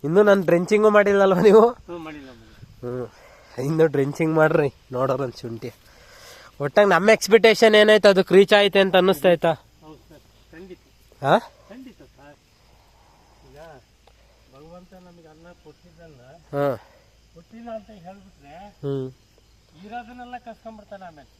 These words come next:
Speaker 1: ಹೌದು.
Speaker 2: ನಾವು ರೈತರು ಏನ್ ಮಾಡ್ತೀವಿ ಅಂದ್ರೆ ಕೆಲವು ಸಂದರ್ಭ
Speaker 1: ಒಟ್ಟಾಗಿ ನಂದು ಈ ವರ್ಷದಲ್ಲಿ
Speaker 2: ಹೌದು.
Speaker 1: ನಂಬರ್ ಒನ್ ಫ್ಲ್ಯಾಟ್ ಯಾರ್ದು ಅಂತಂದ್ರೆ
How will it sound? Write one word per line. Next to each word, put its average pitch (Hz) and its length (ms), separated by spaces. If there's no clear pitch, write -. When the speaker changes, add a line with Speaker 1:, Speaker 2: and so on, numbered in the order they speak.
Speaker 1:
ಹೌದು. 127 240
Speaker 2:
ನಾವು 170 200
ರೈತರು 220 340
ಏನ್ 220 80
ಮಾಡ್ತೀವಿ 214 320
ಅಂದ್ರೆ 214 220
ಕೆಲವು - 240
ಸಂದರ್ಭ - 500
Speaker 1:
ಒಟ್ಟಾಗಿ 175 300
ನಂದು 175 340
ಈ 185 180
ವರ್ಷದಲ್ಲಿ 190 720
Speaker 2:
ಹೌದು. - 880
Speaker 1:
ನಂಬರ್ 165 260
ಒನ್ 185 180
ಫ್ಲ್ಯಾಟ್ 175 280
ಯಾರ್ದು 165 260
ಅಂತಂದ್ರೆ 165 540